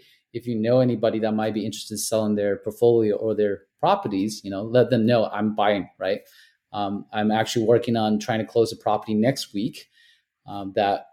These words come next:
the referral came from a house cleaner, right? So it's really, you gotta think of creatively how you can go expand to bring in as many leads as you can. Um, and this is the cool part about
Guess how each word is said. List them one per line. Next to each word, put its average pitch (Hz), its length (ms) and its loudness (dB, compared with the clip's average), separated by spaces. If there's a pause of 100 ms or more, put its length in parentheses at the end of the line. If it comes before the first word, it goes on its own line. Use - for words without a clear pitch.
(240)
the 117 200 0
referral 110 440 2
came 123 260 -2
from 117 280 -2 (160)
a - 40 -12
house 185 280 0
cleaner, - 380 -12 (800)
right? 110 180 -2
So 120 220 2
it's 127 280 -2
really, 180 300 2
you 135 220 -4
gotta 156 260 4
think 165 220 -2
of 160 160 -8
creatively 131 640 0 (200)
how 127 140 0
you 131 140 0
can 120 200 -6
go 113 220 0
expand 110 840 -4 (360)
to 131 140 -4
bring 135 300 4
in 131 400 4 (160)
as 117 140 -2
many 139 240 4
leads 139 340 2
as 107 180 -8
you 107 80 -14
can. 120 560 -8 (500)
Um, 107 280 -12
and 131 200 0
this 147 200 2
is 131 80 -8
the 123 80 -2
cool 123 260 -6
part 131 260 0
about 113 460 0